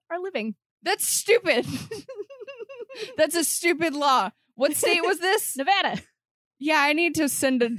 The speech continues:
Speaker 2: very strongly
Speaker 1: <laughs>
Speaker 2: worded letter. No, that's stupid. If you have a dead person in the car that got there from natural and ethical causes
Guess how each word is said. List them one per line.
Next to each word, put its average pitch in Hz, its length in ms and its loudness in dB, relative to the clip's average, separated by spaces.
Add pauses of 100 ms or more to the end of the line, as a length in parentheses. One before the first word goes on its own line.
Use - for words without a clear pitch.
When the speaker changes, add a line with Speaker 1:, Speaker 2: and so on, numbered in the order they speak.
(280)
Speaker 2:
very 247 280 4
strongly 240 600 2
Speaker 1:
<laughs> - 0 -
Speaker 2:
worded 202 340 2
letter. 175 360 -6 (360)
No, 202 200 2
that's 247 200 0
stupid. 226 400 0
If 202 100 -6
you 285 120 4
have 339 100 6
a 370 60 0
dead 302 340 0
person 240 360 0
in 240 100 -2
the 208 60 -4
car 202 440 2 (1000)
that 240 240 2
got 254 220 4
there 294 140 2
from 285 200 0
natural 302 560 4
and 269 120 2
ethical 277 380 0
causes 233 720 2